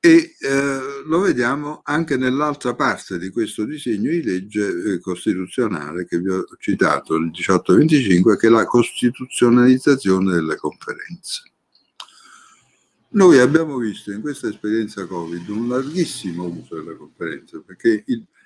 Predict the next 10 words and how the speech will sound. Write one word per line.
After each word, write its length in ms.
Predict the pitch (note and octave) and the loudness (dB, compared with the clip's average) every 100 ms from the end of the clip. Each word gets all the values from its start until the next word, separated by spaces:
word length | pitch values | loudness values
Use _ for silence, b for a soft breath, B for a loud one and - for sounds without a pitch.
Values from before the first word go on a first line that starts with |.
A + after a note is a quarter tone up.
| _ | _
governo 640 | - C#3 D3 G2 F2+ F2+ F2 | -2 2 4 4 0 -4 -4
ha 100 | A2 | -2
investito 880 | A2+ A#2+ A#2+ - C3 F2+ - E2 - _ - | -2 0 -2 -2 -4 -4 -6 -10 -10 _ -8
nell'esperienza 800 | G2+ G2 F2 - A2+ A2 C3+ | -6 -4 -6 -2 -2 -2 -4
covid 480 | C#3 D#3+ C3+ G#2+ A2+ | -4 -2 0 0 0
tutto 360 | A#2 D#3+ - A#2 | 0 0 0 -2
sulla 340 | A2+ A2 A2 | 0 0 0
concertazione 1120 | - C#3+ - B2+ A2+ - B2+ - A#2 G#2 G2+ | 0 -2 -2 -4 -4 -4 -6 0 0 0 -2
tra 160 | F#2+ F#2+ | -4 -2
esecutivi, 840 | F2+ - D#2+ - - - - - | -2 -4 -6 -8 -20 -20 -20 -20